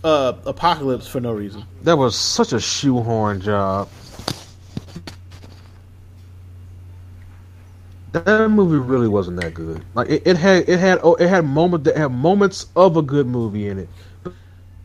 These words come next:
Speaker 2: they were also far between.
Speaker 1: Yeah, yeah, like how Storm's name was never said. At
Speaker 2: That
Speaker 1: any point.
Speaker 2: pissed me off so much.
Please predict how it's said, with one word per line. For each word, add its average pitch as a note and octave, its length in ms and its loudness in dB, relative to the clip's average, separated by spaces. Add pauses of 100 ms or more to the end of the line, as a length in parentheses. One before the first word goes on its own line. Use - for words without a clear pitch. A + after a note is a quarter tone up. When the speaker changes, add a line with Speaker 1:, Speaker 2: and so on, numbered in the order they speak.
(420)
Speaker 2:
they A#2+ 160 -2
were A#2+ 120 2
also A#2+ 360 2
far - 380 0
between. F#2 480 -12 (380)
Speaker 1:
Yeah, A#3+ 240 -2 (100)
yeah, E3 220 0
like C#3 240 -2
how D3+ 160 2
Storm's D3 480 -2
name C3+ 220 -2
was A#2+ 120 -4
never A#2+ 200 -6
said. B2 340 -8 (2000)
At C#3 120 0
Speaker 2:
That - 20 2
Speaker 1:
any F#3 140 4
point. B2 140 -6
Speaker 2:
pissed C3+ 180 -2
me A#2+ 140 -4
off G2+ 440 -2 (640)
so B2+ 680 -2
much. E2+ 460 -10